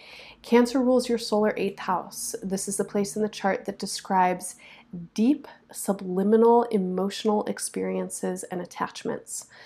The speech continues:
This is where you get hung up on your insecurities.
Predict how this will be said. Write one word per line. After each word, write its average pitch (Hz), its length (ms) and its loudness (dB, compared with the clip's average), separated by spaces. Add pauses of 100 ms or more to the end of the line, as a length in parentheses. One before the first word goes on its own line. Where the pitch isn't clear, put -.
(260)
This 208 180 2
is 226 160 4
where 208 640 4
you 202 880 2
get 202 300 2
hung 226 360 2
up 226 320 2
on 214 460 2
your 214 140 2
insecurities. - 1200 -4